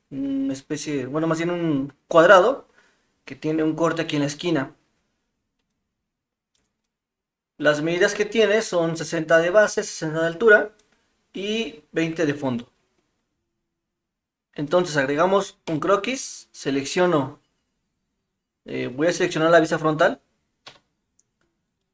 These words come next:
Con el teclado numérico, el número uno, me voy a poner igual en esa vista. Y ahora, ahora con la tecla L voy a trazar mi figura.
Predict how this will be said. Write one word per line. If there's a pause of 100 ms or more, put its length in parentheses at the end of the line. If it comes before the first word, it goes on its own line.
(340)
Con
el
teclado
numérico,
el
número
uno,
me
voy
a
poner
igual
en
esa
vista. (680)
Y
ahora, (240)
ahora
con
la
tecla
L (100)
voy
a
trazar (760)
mi
figura.